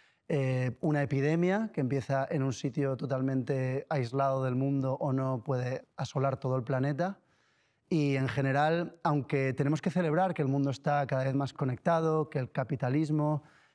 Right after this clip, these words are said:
ha conseguido avanzar, eh, de una manera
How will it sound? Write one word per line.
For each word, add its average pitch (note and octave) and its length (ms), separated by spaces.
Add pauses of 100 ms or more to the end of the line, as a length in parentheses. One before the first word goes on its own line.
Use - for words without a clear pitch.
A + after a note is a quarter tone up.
ha C3+ 120
conseguido C3+ 400
avanzar, C3 640
eh, A#2 480 (340)
de C3+ 160
una C3+ 160
manera C3+ 640